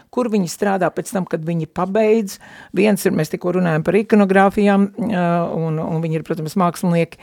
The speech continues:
kur viņi atrod sev to pielietojumu. Protams, viņi var, ā, Eiropā kaut kur atrast darbu,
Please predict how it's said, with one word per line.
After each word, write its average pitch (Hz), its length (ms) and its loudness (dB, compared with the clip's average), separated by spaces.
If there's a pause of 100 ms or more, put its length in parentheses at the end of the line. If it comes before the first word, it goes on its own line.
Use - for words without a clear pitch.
(960)
kur 196 280 0
viņi 190 160 6
atrod 185 400 2
sev 180 180 2
to 170 140 -2
pielietojumu. 170 880 0
Protams, 180 340 -2
viņi 170 240 -2 (360)
var, - 200 -6
ā, 165 320 0
Eiropā 190 480 2 (400)
kaut 170 240 -6
kur - 220 -4 (100)
atrast 175 480 -6
darbu, 175 400 -2